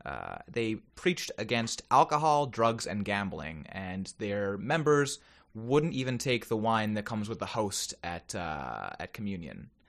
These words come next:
So they, they recruited heavily from pubs, saloons, and bars, and they'd often swoop in on the inebriated and al-, and on alcoholics as they would leave from a night of revelry, uh, and, like, preach at them.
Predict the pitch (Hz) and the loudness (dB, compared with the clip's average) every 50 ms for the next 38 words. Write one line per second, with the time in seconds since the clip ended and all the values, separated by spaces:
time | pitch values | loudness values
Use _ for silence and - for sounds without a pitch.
0 | _ - - 131 123 123 127 127 127 120 107 113 131 127 123 123 - 175 175 151 | _ -6 -2 0 2 4 6 6 4 4 2 0 0 0 0 2 2 2 4 4
1 | 135 135 143 139 151 147 143 139 - 131 123 120 - - 147 147 156 156 147 - | 2 0 -2 0 0 0 0 0 0 -4 -4 -4 0 2 4 4 4 2 0 -2
2 | - 127 123 123 120 120 117 117 101 95 104 107 104 95 85 73 82 76 76 - | -2 0 0 0 0 0 0 0 0 2 2 2 4 2 2 0 -2 -4 -6 -4
3 | - 101 104 110 90 85 120 135 - 156 143 131 - - - - 135 143 139 135 | -4 -4 -2 2 2 2 2 2 0 -2 0 0 0 0 0 0 0 0 2 2
4 | 120 113 110 107 - - 98 98 98 98 101 98 98 110 127 123 131 131 123 123 | 2 2 2 0 0 -2 -2 -2 -2 -2 -2 0 0 0 0 0 2 2 2 4
5 | 120 117 110 101 - 98 117 - 95 110 101 101 98 - - - 110 110 110 110 | 4 2 2 2 2 2 0 0 0 0 -2 -2 -2 -2 -4 -2 -2 0 -2 -2
6 | - 101 120 117 101 98 95 - - 98 92 104 95 92 92 92 92 87 87 98 | -2 0 2 2 2 2 0 -4 -6 -6 -4 -2 -2 -2 -2 -4 -6 -6 -6 -4
7 | 104 101 95 92 90 90 - - 98 92 92 90 85 85 82 80 - 95 95 85 | -2 -2 -2 -4 -6 -8 -10 -8 -6 -6 -4 -4 -6 -6 -8 -8 -6 -6 -4 -4
8 | - - 78 - - - 196 - _ _ _ _ - - - - - _ _ _ | -4 -6 -6 -6 -8 -10 -10 -14 _ _ _ _ -20 -20 -20 -20 -20 _ _ _
9 | - - 57 55 55 53 50 - - - 82 - 85 - - - - - - 123 | -14 -12 -12 -10 -10 -10 -10 -8 -8 -8 -10 -10 -10 -12 -12 -14 -10 -4 -2 -2
10 | 110 - - - 95 90 - - - 64 60 62 - | -2 -2 -2 0 0 0 -2 -4 -8 -8 -8 -10 -14